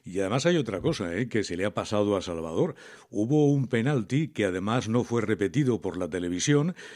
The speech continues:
y que evidentemente el var podía haber atendido, ¿no? Ese agarrón que hubo, ese golpe,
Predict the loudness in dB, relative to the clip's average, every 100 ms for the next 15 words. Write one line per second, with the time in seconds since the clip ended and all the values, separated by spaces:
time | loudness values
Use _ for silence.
0 | -10 -8 -2 0 0 0 0 0 0 2
1 | 0 0 -4 -2 0 0 0 0 2 2
2 | 2 0 -2 -2 0 0 0 -4 -4 -6
3 | -4 -2 -2 -2 2 2 2 0 0 0
4 | 0 0 2 2 2 0